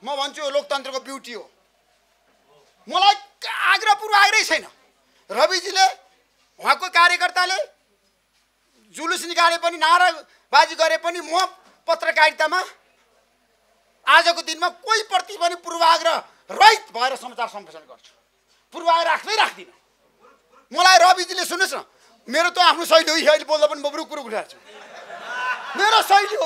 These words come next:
मेरो प्रस्तुति हो त। ऋषि धमलाको आफ्नै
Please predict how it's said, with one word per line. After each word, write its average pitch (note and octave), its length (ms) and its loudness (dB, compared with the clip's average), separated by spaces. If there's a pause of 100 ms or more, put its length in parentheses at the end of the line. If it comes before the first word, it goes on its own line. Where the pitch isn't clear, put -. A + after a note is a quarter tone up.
मेरो G4+ 240 0
प्रस्तुति F4+ 360 -4
हो B3+ 120 -6
त। - 80 -20 (880)
ऋषि E4+ 320 -4
धमलाको F#4 260 4
आफ्नै F#4 280 4